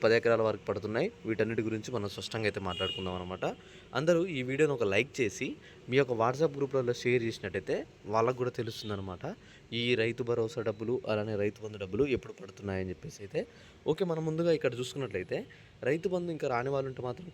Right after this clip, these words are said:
ఖచ్చితంగా అయితే మెసేజ్ చేయండి. అయితే మనకి ఇక్కడ మొత్తం వచ్చేసి ఫిబ్రవరి ఫస్ట్ వీక్ లోపు మనకైతే మొత్తం మనకైతే ఏవైతే రైతు బంధు సంబంధించి ఉన్నాయో అవన్నీ పూర్తి చేయాలని చెప్పి ప్రభుత్వం అయితే already అయితే ఆదేశించిందనమాట. ఫిబ్రవరి ఫస్ట్ వీక్ లోపు మొత్తం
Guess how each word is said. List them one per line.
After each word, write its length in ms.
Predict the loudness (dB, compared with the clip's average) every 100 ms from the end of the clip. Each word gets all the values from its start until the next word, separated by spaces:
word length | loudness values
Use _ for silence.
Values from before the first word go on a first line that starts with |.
| -6
ఖచ్చితంగా 340 | -4 -4 -2
అయితే 120 | -2 -2
మెసేజ్ 220 | -4 -6 -2
చేయండి. 320 | -4 -2 -4 -6 -12 -14 -2 0
అయితే 140 | 2 0
మనకి 160 | -2 0
ఇక్కడ 160 | 2 2 0 -6 -20 -6 -4
మొత్తం 200 | 0 0 0
వచ్చేసి 320 | 0 -2 -2 -6 -6 -20 -4
ఫిబ్రవరి 600 | -2 4 8 8 8 4 0 -4 -8
ఫస్ట్ 220 | -6 0 0
వీక్ 140 | 4 4
లోపు 180 | 4 2
మనకైతే 400 | 0 0 2 2 0 -2
మొత్తం 240 | -2 2 2 0
మనకైతే 400 | -2 -2 0 0 4 6
ఏవైతే 300 | 6 6 4
రైతు 160 | 2 2
బంధు 160 | -2 -2
సంబంధించి 380 | -6 -6 -6 -6 -4
ఉన్నాయో 240 | -2 -2 -2 -6 -20 -12
అవన్నీ 240 | -2 0 0 0
పూర్తి 220 | -2 2 4
చేయాలని 340 | 4 2 -2
చెప్పి 160 | -4 -2 2
ప్రభుత్వం 280 | 2 2 -2
అయితే 120 | 0 0
already 240 | 2 2
అయితే 120 | 4 4
ఆదేశించిందనమాట. 840 | 4 2 -2 -10 -8 -8 -8 -6 -6 -6 -12 -20 -12
ఫిబ్రవరి 360 | 0 4 4 2
ఫస్ట్ 200 | -4 -6 -4
వీక్ 160 | -2 -2
లోపు 140 | -2 -4
మొత్తం 200 | -2